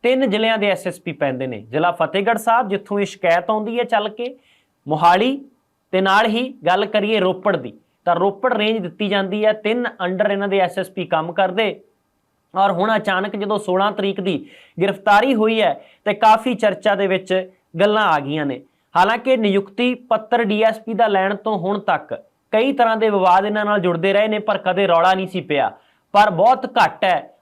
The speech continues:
ਅਫਸਰਸ਼ਾਹੀ ਦੇ ਵਿੱਚ ਵੀ ਚਰਚਾਵਾਂ ਨੇ ਕਿ ਸਿੱਧਾ ਕੇਂਦਰੀ ਏਜੰਸੀ ਕਿਸੇ ਸੂਬੇ ਦੇ ਪੁਲਿਸ ਦੇ ਸੀਨੀਅਰ ਅਧਿਕਾਰੀ ਨੂੰ ਚੁੱਕ ਲਵੇ।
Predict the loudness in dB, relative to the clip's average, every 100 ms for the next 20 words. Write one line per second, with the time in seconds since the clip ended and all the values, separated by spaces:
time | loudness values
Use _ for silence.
0 | -4 -2 -4 -2 -2 0 0 -2 -4 -6
1 | -2 -2 0 0 2 0 -2 -6 _ _
2 | -6 -4 -2 0 0 -2 -2 -2 0 0
3 | -2 -4 -6 -8 -6 -4 -4 -4 -10 _
4 | -20 -4 -4 2 2 2 -4 -8 _ _
5 | _ _ _ _ _ 0 0 0 2 2
6 | 0 -2 2 2 2 2 2 2 -2 -2
7 | -4 0 0 0 -6